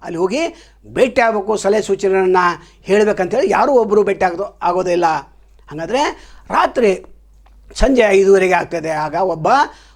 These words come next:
ಹುಡುಕೋತಾ ಬಂದಿರ್ತಾನೆ. ಆತನ ಮೈಯಲ್ಲಿ ಬಟ್ಟೆ ಸರಿಯಾಗಿರಲಿಲ್ಲ. ಆತ ಹೇಳ್ತಾನೆ, "ನಾನು ರಾಜನ್ ನೋಡ್ಬೇಕಂತ ಕಾವಲುಗಾರಿಗೆ" ಹೇಳ್ತಾನೆ. ಅವಾಗ, "ನೀನು ಊಟ ಮಾಡಿಕೊಂಡು ಮನರಂಜನೆ ಮಾಡಿಕೊಂಡು ನೀನು ರಾಜನನ್ನು ಹೋಗು, ರಾಜನ ಕಡೆ ಹೋಗು" ಅಂತಾಳೆ. "ಇಲ್ಲ, ಇಲ್ಲ,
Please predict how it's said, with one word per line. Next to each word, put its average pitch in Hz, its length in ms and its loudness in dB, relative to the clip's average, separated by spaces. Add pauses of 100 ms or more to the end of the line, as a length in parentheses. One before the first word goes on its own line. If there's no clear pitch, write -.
(140)
ಹುಡುಕೋತಾ 208 500 2
ಬಂದಿರ್ತಾನೆ. 175 840 -2 (120)
ಆತನ 285 220 -2
ಮೈಯಲ್ಲಿ 175 760 0 (140)
ಬಟ್ಟೆ 226 260 2
ಸರಿಯಾಗಿರಲಿಲ್ಲ. 175 680 -2
ಆತ 196 340 -2
ಹೇಳ್ತಾನೆ, 180 240 -2
"ನಾನು 170 360 0 (260)
ರಾಜನ್ 202 440 0
ನೋಡ್ಬೇಕಂತ 185 520 -2
ಕಾವಲುಗಾರಿಗೆ" 180 580 -2
ಹೇಳ್ತಾನೆ. 165 240 -6
ಅವಾಗ, 165 260 -4 (480)
"ನೀನು 247 180 -4
ಊಟ 233 220 2
ಮಾಡಿಕೊಂಡು 190 540 0
ಮನರಂಜನೆ 202 480 0
ಮಾಡಿಕೊಂಡು 175 480 -2
ನೀನು 175 400 -4 (260)
ರಾಜನನ್ನು 190 540 0
ಹೋಗು, 165 460 -2
ರಾಜನ 180 340 -2
ಕಡೆ 170 120 -2
ಹೋಗು" 160 200 0
ಅಂತಾಳೆ. 151 320 -4
"ಇಲ್ಲ, 165 200 2
ಇಲ್ಲ, 151 180 -4